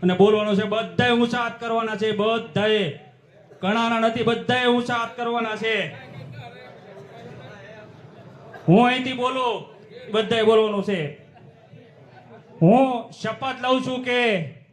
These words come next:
હું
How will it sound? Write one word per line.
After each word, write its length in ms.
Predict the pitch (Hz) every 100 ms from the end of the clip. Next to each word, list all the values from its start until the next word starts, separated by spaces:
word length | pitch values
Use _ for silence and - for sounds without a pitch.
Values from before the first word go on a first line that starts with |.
| _ - - - - - - - - - - - - - - - - - - - - - - - - 165
હું 560 | 214 262 226 170 -